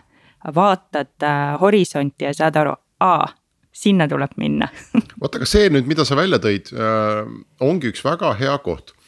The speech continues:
Speaker 2: sest, äh, ehm, ütleme, idufirmale,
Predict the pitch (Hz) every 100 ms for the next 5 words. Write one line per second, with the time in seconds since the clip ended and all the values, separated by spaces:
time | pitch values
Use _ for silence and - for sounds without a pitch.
0 | _ - 113 - 113 107 104 104 - _
1 | _ 131 117 113 - - 131 - 131 220
2 | 104 90 82 80